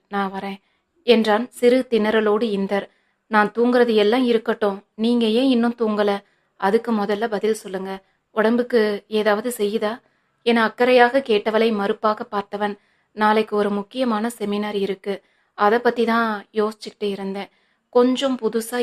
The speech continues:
ஏதாவது செய்யலாமேன்னு தோணுச்சு, வேற ஒண்ணும் இல்ல" என்றதும் அவ்வளவுதானா என்பது போல் நம்பாமல் அவனை பார்த்தாள் யமுனா. அதில் அவள் தலைமுடியை செல்லமாக கலைத்து விட்டவன், "நிஜமாவே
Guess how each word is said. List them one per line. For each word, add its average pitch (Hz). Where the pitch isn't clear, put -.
ஏதாவது 214
செய்யலாமேன்னு 214
தோணுச்சு, 196
வேற 196
ஒண்ணும் 226
இல்ல" 208
என்றதும் 226
அவ்வளவுதானா 240
என்பது 214
போல் 220
நம்பாமல் 214
அவனை 202
பார்த்தாள் 196
யமுனா. 196
அதில் 240
அவள் 214
தலைமுடியை 214
செல்லமாக 214
கலைத்து 202
விட்டவன், 196
"நிஜமாவே 208